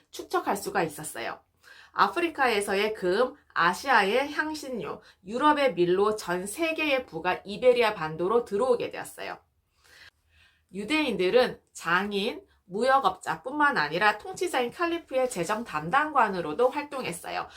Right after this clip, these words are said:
그러다 보니 전체 유대인들의 위상은 높아지게 되었어요.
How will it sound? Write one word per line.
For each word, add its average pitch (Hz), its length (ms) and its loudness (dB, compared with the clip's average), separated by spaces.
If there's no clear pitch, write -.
그러다 285 300 -4
보니 208 300 -2
전체 190 500 -6
유대인들의 196 520 -2
위상은 190 400 -4
높아지게 156 640 -2
되었어요. - 520 -10